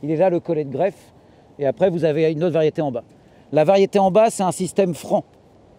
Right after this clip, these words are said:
Donc, c'est des pommiers d'origine de pépins, variété rus-, rustique, avec des gros systèmes racinaires qui tracent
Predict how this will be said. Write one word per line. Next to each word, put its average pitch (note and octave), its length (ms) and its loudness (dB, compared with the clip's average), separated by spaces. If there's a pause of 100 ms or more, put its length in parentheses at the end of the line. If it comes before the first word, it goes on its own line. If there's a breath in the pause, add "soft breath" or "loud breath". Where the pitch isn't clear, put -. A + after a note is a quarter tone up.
(280)
Donc, D3+ 200 -2
c'est F#3 200 0
des F#3 180 4
pommiers G#3 460 0
d'origine F3 560 0
de D#3 100 0
pépins, F#3+ 480 -2 (180)
variété E3 440 -2
rus-, E3 320 -2
rustique, G3+ 600 -4
avec D#3 200 0
des D#3+ 120 0
gros D3 300 0
systèmes F#3+ 400 -6
racinaires C#3 460 -6 (540)
qui F3 140 -2
tracent - 460 -4